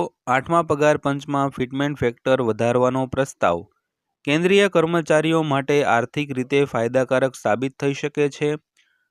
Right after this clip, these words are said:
આનાથી તેમના પગાર અને પેન્શનમાં વધારો થશે એટલું જ નહીં, પરંતુ તેમને વધતી જતી મોંઘવારીનો સામનો કરવામાં પણ મદદ મળશે.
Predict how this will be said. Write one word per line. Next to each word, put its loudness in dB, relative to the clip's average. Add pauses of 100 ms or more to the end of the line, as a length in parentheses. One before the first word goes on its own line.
(160)
આનાથી 2
તેમના 0
પગાર 2
અને 0
પેન્શનમાં -2
વધારો 2
થશે -4
એટલું -4
જ -8
નહીં, -4 (840)
પરંતુ 4
તેમને 0
વધતી 0
જતી 0
મોંઘવારીનો 0
સામનો -4
કરવામાં -2
પણ -4
મદદ -2
મળશે. -4